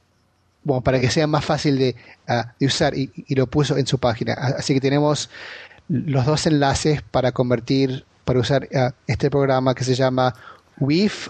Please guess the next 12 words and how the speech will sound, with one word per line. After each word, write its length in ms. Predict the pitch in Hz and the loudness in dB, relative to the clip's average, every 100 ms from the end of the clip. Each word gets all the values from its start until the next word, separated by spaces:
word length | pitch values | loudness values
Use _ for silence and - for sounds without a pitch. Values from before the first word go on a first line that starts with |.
| - | -10
dos 560 | 120 139 156 170 - | -2 0 0 -2 -6
iso, 540 | 151 143 - 120 110 107 - _ _ | -2 0 0 0 0 -2 -10 _ _
o 320 | 131 123 120 | 0 2 2
vendrí-, 320 | 127 123 127 - - | 0 0 -2 -4 -2
porque 280 | 127 139 | -2 0
en 80 | 143 | 0
inglés 420 | 131 139 147 - | 2 0 -2 -4
dos 400 | 123 139 139 - - | -2 0 0 -4 -6
es 160 | 131 - | -8 -2
también 380 | 127 131 120 | 0 2 0
two 520 | 113 - 160 139 127 151 - - - - _ | -4 -2 2 2 2 -2 -8 -20 -20 -20 _
o 340 | - 131 139 | -2 0 0